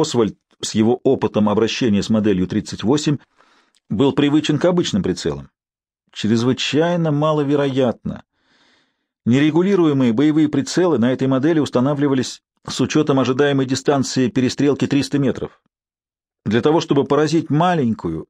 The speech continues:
и уменьшающуюся цель на заднем сиденье лимузина с помощью железных прицелов, Освальду нужно было знать дистанцию, иметь большой опыт определения соотношения точки попадания и точки прицеливания,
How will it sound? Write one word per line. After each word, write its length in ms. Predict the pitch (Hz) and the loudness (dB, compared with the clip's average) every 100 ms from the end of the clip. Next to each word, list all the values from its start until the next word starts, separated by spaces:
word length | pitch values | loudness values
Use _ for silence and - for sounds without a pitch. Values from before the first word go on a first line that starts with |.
| _ | _
и 140 | 120 127 | -6 -2
уменьшающуюся 880 | 135 156 147 175 165 110 123 110 110 | 0 0 0 0 0 0 -2 -2 -4
цель 260 | - 151 | 0 2
на 120 | 120 | 2
заднем 260 | 117 135 120 | 2 0 0
сиденье 380 | 113 127 139 113 | -2 -2 0 0
лимузина 560 | 110 117 120 151 117 - - _ _ _ - | 0 0 0 0 0 -4 -20 _ _ _ -14
с 100 | - | -4
помощью 380 | 156 156 - 113 | 0 0 0 0
железных 440 | 143 165 117 117 | 2 2 0 -2
прицелов, 600 | 131 127 165 180 127 - _ _ _ _ - | -2 0 0 2 0 -4 _ _ _ _ 0
Освальду 540 | 165 190 156 131 107 | 2 2 0 2 2
нужно 280 | 120 127 135 | 0 0 0
было 160 | 139 | 0
знать 240 | 123 143 139 | 0 -2 -2
дистанцию, 720 | 151 - 175 170 156 - - 113 | -4 -2 -2 -2 -4 -8 -6 -2
иметь 160 | 131 131 | -2 0
большой 360 | 147 147 160 | -2 0 -2
опыт 580 | - 160 165 147 - - _ | -2 -2 0 -2 -4 -12 _
определения 640 | - 117 127 131 147 135 | -4 -2 0 0 0 0
соотношения 640 | 123 131 123 135 151 131 113 | 0 -2 -2 -2 0 0 -2
точки 400 | - 147 - 120 | 0 -2 -2 -6
попадания 540 | 117 139 135 135 117 | -2 0 2 2 0
и 120 | 127 | -2
точки 300 | 127 139 - | -2 -2 -2
прицеливания, 720 | 123 123 156 160 107 82 73 | -4 -2 0 0 0 -4 -6